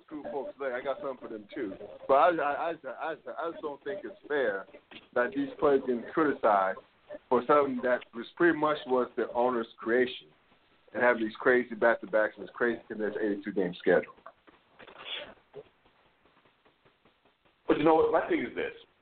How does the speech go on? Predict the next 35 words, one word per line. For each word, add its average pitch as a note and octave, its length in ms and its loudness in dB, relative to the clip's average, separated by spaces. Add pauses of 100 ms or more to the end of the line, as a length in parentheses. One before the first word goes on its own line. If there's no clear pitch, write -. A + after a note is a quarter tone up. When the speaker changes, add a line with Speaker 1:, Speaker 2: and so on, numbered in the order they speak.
(460)
Speaker 2:
This F4 120 2
is C4+ 180 -6
all, E3 420 4 (140)
you're F3 160 2
right, D3+ 240 2
it's C#3 300 -2
part F3 260 2
creation E3 500 -4
owners, G3+ 440 2 (840)
part E3+ 340 2
creation C3 600 0 (160)
fan D3 440 2
base. D#2 240 -4 (640)
And, C#3+ 100 8
and D3 300 4
this F#3 100 4
Speaker 1:
Yeah. A#2+ 140 6
Speaker 2:
is G#2 60 6
where D#2+ 80 2
the - 120 -4
problem F3+ 400 2
comes C3 240 0
in. D#2 160 -6 (640)
Now, C#3 220 4
I D#3+ 80 0
don't C#4 160 0
have C4+ 140 2
an - 80 -6
issue G3 360 -2
with C#3+ 120 -8
the C3+ 120 -14
schedule E3+ 240 0
being C#3+ 300 -4
eighty-two C#3 400 -4
games. A2 340 -2